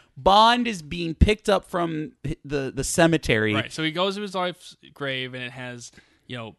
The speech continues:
Speaker 2: Tracy Bond, we had all the time in the world, all references to On Her Majesty's Secret Service. A very, actually, like, nice way to, to kinda call back to it.
Speaker 1: Right, yeah.
Speaker 2: So he, and then he, he's at the grave, and the priest comes up, is like, "Mister Bond, your office called. Uh, there's an emergency.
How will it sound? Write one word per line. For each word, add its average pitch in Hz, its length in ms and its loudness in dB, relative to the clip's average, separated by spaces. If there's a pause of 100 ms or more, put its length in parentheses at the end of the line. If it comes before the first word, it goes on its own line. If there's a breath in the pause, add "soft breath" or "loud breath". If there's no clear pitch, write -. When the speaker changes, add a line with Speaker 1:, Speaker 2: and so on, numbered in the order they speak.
(180)
Speaker 2:
Tracy 143 320 -6
Bond, 127 320 -10
we 127 80 -16
had 123 80 -12
all 120 100 -12
the 120 80 -14
time 120 200 -12
in 120 60 -12
the 120 60 -14
world, 117 240 -14
all 113 120 -10
references 117 480 -14
to 107 240 -14
On 113 60 -10
Her 113 60 -12
Majesty's 117 280 -14
Secret 117 260 -18
Service. 117 360 -14
A - 20 -16
very, 185 300 -6
actually, 160 320 -8
like, 135 200 -6 (240)
nice 151 420 -6
way 131 200 -4
to, 117 220 -10
to 131 120 -18
kinda 117 220 -8
call 120 180 -10
back 113 240 -12
to 113 140 -12
it. 127 80 -6
Speaker 1:
Right, 107 260 2
yeah. 98 380 -4
Speaker 2:
So 123 220 -10
he, 120 220 -18 (160)
and 123 80 -12
then 131 160 -8
he, 147 200 -4
he's 139 240 -10
at 156 120 -4
the 160 60 -14
grave, 151 300 -6
and 135 100 -6
the 127 60 -10
priest 147 260 -8
comes 135 200 -10
up, 131 120 -10
is 123 80 -16
like, 127 240 -12
"Mister 175 300 -12
Bond, 185 320 -8
your - 100 -14
office 170 340 -14
called. 131 380 -10 (500 soft breath)
Uh, 104 360 -10 (440)
there's 147 160 -8
an 151 80 -6
emergency. 147 720 -10